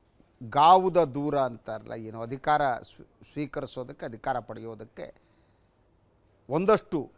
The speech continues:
ಅಂತರ ಇತ್ತು. So ಈ ಫಲಿತಾಂಶ ಬಂದ ಮೇಲೆ ಎಸ್ ಠಾಕ್ರೆ ಭಾಳ ಸಿಟ್ಟಿನಲ್ಲಿ ಮಾತಾಡಿದ್ರು ಅನ್ನುವ ವರದಿ ಕೂಡ ಇದೆ. ಆದರೆ ಒಟ್ಟಾರೆಯಾಗಿ ಭಾರತೀಯ ಜನತಾ ಪಕ್ಷದ ಸ್ಥಿತಿ ಮಹಾರಾಷ್ಟ್ರದಲ್ಲಿ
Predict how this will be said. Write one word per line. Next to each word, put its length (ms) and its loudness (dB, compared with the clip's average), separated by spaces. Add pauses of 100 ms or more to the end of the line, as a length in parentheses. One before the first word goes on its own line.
ಅಂತರ 420 4
ಇತ್ತು. 720 -6 (400)
So 160 8
ಈ 260 4 (440)
ಫಲಿತಾಂಶ 500 8
ಬಂದ 360 4
ಮೇಲೆ 500 2 (400)
ಎಸ್ 260 -2 (240)
ಠಾಕ್ರೆ 600 0 (260)
ಭಾಳ 200 2
ಸಿಟ್ಟಿನಲ್ಲಿ 540 -2
ಮಾತಾಡಿದ್ರು 600 0
ಅನ್ನುವ 520 -6
ವರದಿ 260 -8
ಕೂಡ 180 -10
ಇದೆ. 200 -4
ಆದರೆ 180 4
ಒಟ್ಟಾರೆಯಾಗಿ 760 6 (500)
ಭಾರತೀಯ 500 8
ಜನತಾ 400 6
ಪಕ್ಷದ 400 -2
ಸ್ಥಿತಿ 540 -8 (320)
ಮಹಾರಾಷ್ಟ್ರದಲ್ಲಿ 880 6